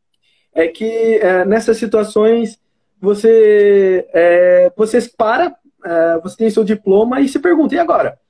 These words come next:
O que que você vai fazer?" E a, na advocacia, você tem essa ou-, esse outro desafio, né? Aí quando você faz o exame da ordem, quando você passa, você tira a sua carteirinha, tão sonhado dia,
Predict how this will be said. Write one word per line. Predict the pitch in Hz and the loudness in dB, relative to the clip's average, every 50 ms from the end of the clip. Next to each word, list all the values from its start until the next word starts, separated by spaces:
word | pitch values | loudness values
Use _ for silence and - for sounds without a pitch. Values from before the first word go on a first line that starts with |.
| _ _ _ _ _ _ _ | _ _ _ _ _ _ _
O | |
que | - 233 | -10 -8
que | 208 - | -4 -2
você | 247 | 0
vai | 240 240 | 0 0
fazer?" | 247 240 220 190 151 113 - _ _ _ _ _ _ _ - - | 0 0 0 0 -2 -4 -4 _ _ _ _ _ _ _ -6 -2
E | 175 170 170 170 165 165 165 160 165 165 165 | 2 2 4 4 4 4 2 2 2 2 0
a, | 151 - 185 - - | 0 -2 -4 -6 -6
na | - 196 208 262 311 | -2 0 0 0 0
advocacia, | 359 - - 226 - 202 175 - - 220 240 277 247 165 - - - _ _ - - - - 165 | -4 -6 -8 -6 -6 -6 -6 -6 -6 -4 -2 0 0 -2 -2 -6 -12 _ _ -20 -20 -20 -14 -6
você | 165 185 196 190 - - 220 240 240 233 - - | -2 -2 -2 -2 -2 0 0 0 0 -2 -2 -6
tem | 233 247 247 233 | -4 -2 -2 -2
essa | 262 269 - 254 | -2 -2 -2 0
ou-, | 233 220 247 311 - - | 0 2 2 0 -2 -2
esse | 214 240 233 226 | -2 -2 0 0
outro | 226 240 240 240 233 | -2 -2 -2 -8 -10
desafio, | 202 180 185 160 156 - 143 135 135 | -6 -4 -4 -4 -4 -4 -8 -6 -4
né? | 135 139 156 165 - _ _ _ _ _ _ _ - | -4 -4 -6 -8 -10 _ _ _ _ _ _ _ -10
Aí | - 139 151 | -6 -6 -4
quando | - 202 214 214 | -2 -2 -2 -2
você | 214 220 - 240 233 - _ _ _ _ _ _ _ _ _ | -2 -2 -4 -4 -6 -6 _ _ _ _ _ _ _ _ _
faz | - 202 208 208 190 | -2 -2 -2 0 0
o | 180 | -2
exame | 165 160 170 156 160 160 | -2 -2 -4 -6 -4 -2
da | 170 170 170 | -2 0 2
ordem, | 170 180 202 196 170 147 135 | 2 2 2 0 0 -4 -4
quando | 139 160 160 156 | -6 -6 -6 -6
você | 156 147 - - | -10 -10 -10 -10
passa, | - - 185 180 185 190 190 - 139 | -8 -4 -2 -2 -2 -4 -6 -8 -12
você | 135 139 131 - | -12 -12 -14 -12
tira | - - 202 190 185 | -6 -4 -2 -2 -2
a | |
sua | 185 175 170 | -4 -4 -4
carteirinha, | 175 175 175 - 156 147 180 208 214 180 135 | -4 -4 -2 -2 -2 0 0 0 0 -2 -2
tão | 131 185 175 | -4 -6 -8
sonhado | 175 - 175 170 165 160 160 | -6 -4 -4 -2 -2 -2 -4
dia, | 147 151 180 214 233 214 - | -6 -4 -4 -2 -2 -2 -4